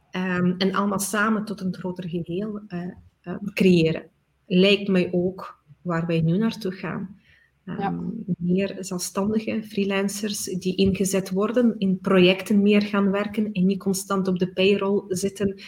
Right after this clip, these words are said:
Speaker 1: En als er crisis komt, oh shit, eh, de cashflow is weg. Ehm, ja, ik denk dat wij wel richting heel flexibele manier van werken gaan evolueren. Zeker post-covid.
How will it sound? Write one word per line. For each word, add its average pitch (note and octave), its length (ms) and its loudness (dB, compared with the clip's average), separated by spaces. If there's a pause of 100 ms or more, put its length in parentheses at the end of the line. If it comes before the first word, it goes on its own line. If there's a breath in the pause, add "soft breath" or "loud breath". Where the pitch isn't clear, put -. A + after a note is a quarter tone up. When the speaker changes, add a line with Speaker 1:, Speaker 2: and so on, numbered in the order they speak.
(140 loud breath)
Speaker 1:
En F#3+ 100 0
als F3+ 180 2
er F#3 100 -2
crisis F#3+ 420 0
komt, F#3+ 340 -4
oh - 200 -6
shit, - 440 -4 (340 loud breath)
eh, D3 160 4
de - 100 -10
cashflow - 480 -8
is F3+ 140 -2
weg. B3 240 2 (460 loud breath)
Ehm, G#3 800 8 (280)
ja, G#3 540 2
ik F#3+ 220 0
denk F#3 220 4
dat E3+ 120 2
wij E3 360 2
wel F3+ 240 0
richting F3 520 -4
heel F3+ 180 -2
flexibele F3+ 800 -4
manier F3+ 340 4
van E3+ 160 -2
werken F#3 360 -2
gaan F3+ 200 -2
evolueren. F3 480 -2
Zeker A3+ 440 -2
post-covid. G3 920 -2